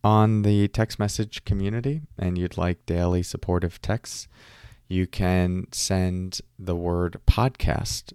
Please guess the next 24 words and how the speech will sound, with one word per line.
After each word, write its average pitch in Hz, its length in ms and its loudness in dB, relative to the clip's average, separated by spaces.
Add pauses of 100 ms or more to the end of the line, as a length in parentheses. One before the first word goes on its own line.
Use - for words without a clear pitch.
(120)
to 90 400 2
one 101 500 2
six - 400 -2
three 107 280 2
one 101 520 0 (240)
three 92 240 4
zero 92 320 4
five 85 460 0
two - 260 0
eight - 220 -2
seven 80 400 -2
four. - 640 -4 (440)
This - 160 -12
is 92 80 -4
only 101 240 6
available 87 460 6
in 85 80 4
U 85 160 6
S 82 140 0
and 82 100 -2
Canada 80 480 2
right 80 260 0
now, 80 220 -2
but - 220 -2